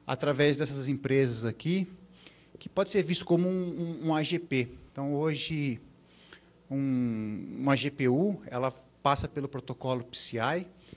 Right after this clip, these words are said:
e isso adiciona, de certa forma, um conjunto de latências, não é coerente a cache. E a I B M, a I B M, através do, com os parceiros, ah, criou esse protocolo novo,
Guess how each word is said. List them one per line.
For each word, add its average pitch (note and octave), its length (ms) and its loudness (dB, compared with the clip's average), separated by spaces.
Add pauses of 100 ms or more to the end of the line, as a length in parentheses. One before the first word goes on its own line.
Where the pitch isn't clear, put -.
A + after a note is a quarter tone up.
(120)
e C3+ 80 -6
isso C#3+ 180 -4
adiciona, C3+ 340 -6
de B2 40 -10
certa C3 220 -4
forma, C3+ 240 -2
um - 20 -8
conjunto C3 540 -2
de B2 100 -4
latências, C3+ 540 0
não D3+ 100 -4
é D3 80 -2
coerente B2+ 480 0
a - 40 -8
cache. C#3 500 2 (3500)
E C#3+ 100 0
a C#3+ 40 6
I D3 40 2
B D#3 100 6
M, E3+ 200 2 (520)
a B2+ 120 4
I C3 40 6
B C3+ 100 0
M, D3 100 0
através C#3 320 -8
do, C3+ 80 -18
com - 340 -4
os D#3+ 120 -4
parceiros, D#3+ 720 2
ah, B2+ 500 4 (1500)
criou C#3 260 2
esse D3 160 -4
protocolo D3 640 -4
novo, D#3+ 420 2